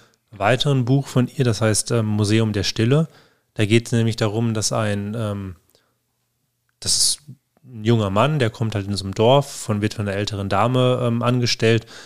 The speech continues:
und die ältere Dame hat sehr viele Gegenstände und er soll diese Gegenstände halt in einem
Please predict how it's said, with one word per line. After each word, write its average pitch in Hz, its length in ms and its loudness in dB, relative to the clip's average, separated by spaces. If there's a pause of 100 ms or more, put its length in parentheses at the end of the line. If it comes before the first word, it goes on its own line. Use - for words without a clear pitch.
(280)
und 104 460 -8
die 110 100 -2
ältere 107 300 0
Dame 107 260 2
hat 107 160 0
sehr 104 160 0
viele 101 540 -2 (240)
Gegenstände 98 560 0
und 92 140 -10
er 98 120 2
soll 104 220 2
diese 101 260 -4
Gegenstände 107 640 0
halt 98 220 -4
in 104 80 -4
einem 101 460 0